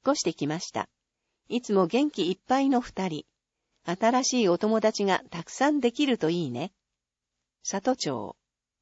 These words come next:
四、鈴木梨央ちゃん、二歳。青春くん、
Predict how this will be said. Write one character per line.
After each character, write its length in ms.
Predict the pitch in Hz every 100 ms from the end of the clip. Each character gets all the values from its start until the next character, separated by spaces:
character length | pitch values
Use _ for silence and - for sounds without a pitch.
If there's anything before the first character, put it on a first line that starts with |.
| _ _ _ _ _ _ _ _ _ _ _ _ _
四、 360 | - 247 180 123 - _ _ -
鈴 360 | - 240 302
木 200 | - 277
梨 200 | 233 302
央 100 | 220
ち 140 | 196 139
ゃ 80 |
ん、 160 | 120 - _ _ _ _ -
二 100 | 254
歳。 340 | - 147 101 - _ _ _ _
青 280 | - 320 339
春 300 | - 185 170
く 160 | -
ん、 160 | 135 120